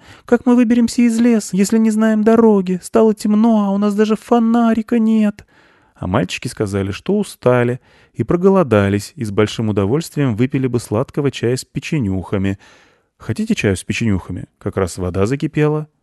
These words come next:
«Хотим!» Папа насыпал в котелок заварки, кинул ароматных травок и закрыл крышкой. «Сейчас заварится, и будем пить.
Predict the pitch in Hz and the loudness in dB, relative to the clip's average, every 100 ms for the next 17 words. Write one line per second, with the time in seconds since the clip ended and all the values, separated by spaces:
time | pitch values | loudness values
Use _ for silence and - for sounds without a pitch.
0 | _ _ - 240 - 247 226 185 123 - | _ _ -6 -4 0 0 2 0 -4 -10
1 | _ _ - 107 104 101 101 - 110 98 | _ _ -2 0 0 -2 -2 -4 -4 -4
2 | - 101 101 98 98 92 92 101 147 - | -4 -6 -2 0 0 0 -2 0 -2 -4
3 | 107 - - 120 107 98 104 104 104 - | -12 -14 -4 -2 0 0 0 0 -2 -4
4 | 101 - 139 147 107 - - - 117 101 | -8 -2 0 0 -2 -6 -20 -6 -2 0
5 | 98 117 110 - 98 - - 110 - _ | 0 0 0 -2 -4 -6 -12 -16 -18 _
6 | _ _ _ - 156 - 101 87 98 139 | _ _ _ -10 -8 -4 -4 -2 -2 -2
7 | 123 - - - - 98 107 101 98 - | -4 -6 -12 -16 -10 -2 0 0 -2 -6
8 | 92 - | -10 -12